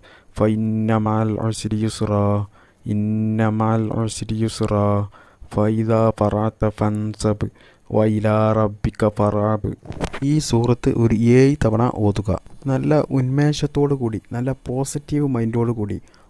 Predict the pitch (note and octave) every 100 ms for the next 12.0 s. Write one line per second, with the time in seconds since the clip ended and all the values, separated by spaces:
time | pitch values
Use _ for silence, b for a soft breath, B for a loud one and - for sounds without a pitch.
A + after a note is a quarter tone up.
0 | - - C3 D3 D#3+ D3 A#2 A#2 B2 B2+
1 | B2+ A#2 - G#2+ A2 A2+ A#2+ - A#2+ A#2
2 | A#2+ A2+ A#2 A2 G#2+ A2 A2 A2+ - -
3 | G#2+ G#2 G#2+ - G2 - - - B B
4 | B - A2 A2+ B2+ B2 A#2+ B2+ C#3+ D#3+
5 | E3+ C#3 C3 C3+ - A#2 A#2+ - A2+ A#2
6 | - A2+ G#2 A2 A#2 E3+ b b b A2
7 | A#2 C3 D#3 E3 - - G#2+ G#2+ B2+ -
8 | - A2 G#2+ A2+ - B2+ D#3+ A2 A2 G#2+
9 | G#2 G2+ G#2+ - - G#2+ F#2+ F#2 - b
10 | b - G#2+ G#2+ A2+ A#2 A#2 A2 G#2+ A#2
11 | B2+ A2 A2 G#2+ A2 G#2 G#2 G2+ -